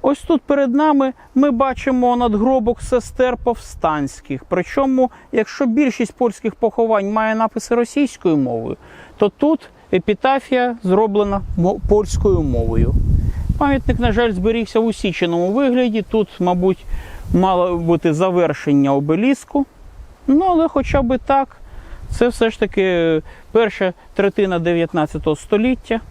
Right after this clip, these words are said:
І лю-, і, мабуть, що сім'я була не з бідних, тому що с-, поставили мармуровий надгробок. Давайте далі. Ось поруч тут ще, на жаль, дуже пошкоджене поховання польське.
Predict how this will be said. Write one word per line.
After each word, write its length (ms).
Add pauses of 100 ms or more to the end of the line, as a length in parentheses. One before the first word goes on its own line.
(1040)
І 100
лю-, 480
і, 100
мабуть, 340
що 280
сім'я 400
була 280
не 140
з 80
бідних, 460 (160)
тому 180
що 120
с-, 240
поставили 480
мармуровий 600
надгробок. 600 (380)
Давайте 360
далі. 240 (300)
Ось 220
поруч 360
тут 180
ще, 440
на 160
жаль, 220
дуже 240
пошкоджене 880
поховання 840 (380)
польське. 640